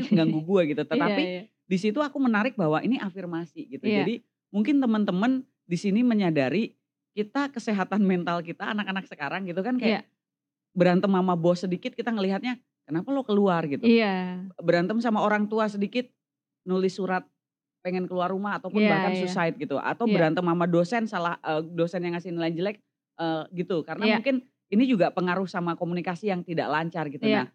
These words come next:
Speaker 2: nah ini sendiri sebenarnya kan kita harus perlu benar-benar kenal diri kita sendiri kan. Kalau
Speaker 1: Iya.
Speaker 2: Visi tadi kayak jalan pintasnya, "Ya udah meditasi aja supaya lo ngerti apa maksud diri lo," gitu.
Speaker 1: Benar.
Speaker 2: Tetapi mungkin nih si lagi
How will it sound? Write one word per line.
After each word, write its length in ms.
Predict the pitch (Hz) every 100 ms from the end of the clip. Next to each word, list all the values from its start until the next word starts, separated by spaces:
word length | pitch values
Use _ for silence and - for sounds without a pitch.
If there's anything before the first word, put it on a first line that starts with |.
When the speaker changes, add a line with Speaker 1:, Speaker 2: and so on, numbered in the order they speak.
| _ _ _
Speaker 2:
nah 160 | 160 156
ini 220 | - 190 202
sendiri 440 | 214 180 165 269
sebenarnya 460 | 302 220 160 156 233
kan 180 | 285 277
kita 240 | 226 277
harus 220 | 220 190
perlu 340 | - 185 262 - _ _ _
benar-benar 420 | 180 185 185 190
kenal 300 | 196 185 185
diri 240 | 175 170
kita 260 | 180 185 180
sendiri 400 | 175 185 214 214
kan. 160 | 147 147
Kalau 160 | 226
Speaker 1:
Iya. 140 | 226 202
Speaker 2:
Visi 160 | 190
tadi 300 | 202 214 -
kayak 260 | - 165 - _ _
jalan 400 | 170 156 156 160
pintasnya, 480 | 175 165 175 240 - _ _
"Ya 80 | 147
udah 160 | 190 214
meditasi 480 | 165 143 139 139 127
aja 160 | 165
supaya 240 | 202 185 202
lo 80 |
ngerti 260 | 208 147 208
apa 220 | - 170
maksud 240 | 160 - 170 _ _
diri 260 | 165 156 170
lo," 220 | 165 147
gitu. 80 | 240
Speaker 1:
Benar. 260 | 247 233
Speaker 2:
Tetapi 240 | 202 196 302
mungkin 320 | 277 247 320
nih 140 | 302 277 _
si 240 | 262 - _ _ _ _ _
lagi 400 | - 220 226 208